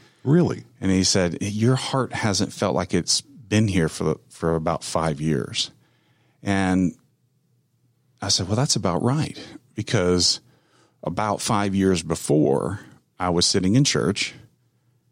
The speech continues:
Speaker 2: and our pastor was giving a sermon. We were building a building. And he said, "The whole point of us building this building is so we can invite more people to church.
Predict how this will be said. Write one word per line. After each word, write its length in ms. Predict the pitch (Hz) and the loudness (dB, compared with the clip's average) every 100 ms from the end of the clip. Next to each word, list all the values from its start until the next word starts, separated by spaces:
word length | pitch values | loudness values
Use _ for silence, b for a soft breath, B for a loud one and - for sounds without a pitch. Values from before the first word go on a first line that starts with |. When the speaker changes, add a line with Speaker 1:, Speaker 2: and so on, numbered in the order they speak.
| _ | _
Speaker 2:
and 100 | 98 | -4
our 100 | 90 | -4
pastor 520 | - - 147 - 98 | -2 -2 -2 0 0
was 140 | 90 87 | 0 0
giving 260 | 95 87 | 0 0
a 40 | 87 | -2
sermon. 440 | - 156 110 73 | 0 0 0 0
We 120 | 85 | -2
were 100 | 80 | -2
building 420 | 76 85 90 85 80 | 0 0 0 0 -2
a 100 | 78 | -4
building. 580 | 110 170 82 85 98 b b b b b b _ - | -2 0 0 0 -2 b b b b b b _ -4
And 440 | 104 101 101 92 | -2 0 -2 -2
he 100 | 117 | 0
said, 180 | - 113 | -2 -2
"The 80 | 101 | 0
whole 180 | 170 160 | 0 0
point 460 | - - 156 131 | -4 0 2 2
of 100 | 101 | 2
us 120 | 107 - | 0 0
building 320 | 117 110 98 | 0 2 0
this 140 | 92 | 0
building 320 | - 113 104 95 | 0 0 0 0
is 100 | - | 0
so 140 | 113 | 0
we 100 | 107 | 0
can 140 | - | 0
invite 440 | 101 87 104 101 82 | -2 -2 -2 -2 -2
more 200 | 90 85 | -2 -4
people 320 | - 87 76 | -4 -6 -6
to 100 | 76 | -6
church. 560 | - 82 52 - - | -2 -2 -2 -6 -12